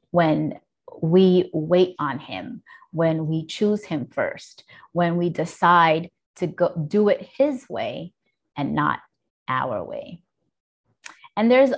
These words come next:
other, other, um, a lot of, there's actually <laughs> a lot of love stories in the Bible, um, that are there that we can glean from, from example.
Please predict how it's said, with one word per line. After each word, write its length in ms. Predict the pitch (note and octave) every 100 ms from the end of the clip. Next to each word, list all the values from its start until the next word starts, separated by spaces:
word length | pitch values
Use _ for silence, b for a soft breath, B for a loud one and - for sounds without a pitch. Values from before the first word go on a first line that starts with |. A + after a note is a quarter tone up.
| -
other, 460 | G3 A#3 F#3+ B2+ - -
other, 480 | G3 G#3 G3+ F#3 -
um, 460 | - D#3+ D3 C#3+ C3 -
a 60 |
lot 220 | D#3+ F3+ G#3
of, 160 | F3
there's 200 | G3+ A3+
actually 360 | - G3 - F#3
<laughs> 160 | E3 F#3
a 20 |
lot 180 | - F3
of 100 | F3+
love 260 | F3 F3
stories 580 | - - D#3 D#3 D#3+ D#3 - _ _ _
in 160 | F3 E3+
the 100 | D#3+
Bible, 760 | - D#3+ F#3+ F#3 A#2+ C3+ F3 _ b b b -
um, 460 | D#3+ C#3+ D3 C#3 - _ _ _ D#3+
that 240 | F3 E3
are 200 | D#3+ D#3
there 580 | D3 D#3 F3 G3 C3 G#2
that 200 | E3+ -
we 120 | F3
can 240 | E3+ F3 D#3+
glean 340 | E3 D3+ -
from, 280 | D3+ D3 C#3+
from 200 | - -
example. 640 | A#2+ - - C#3+ - -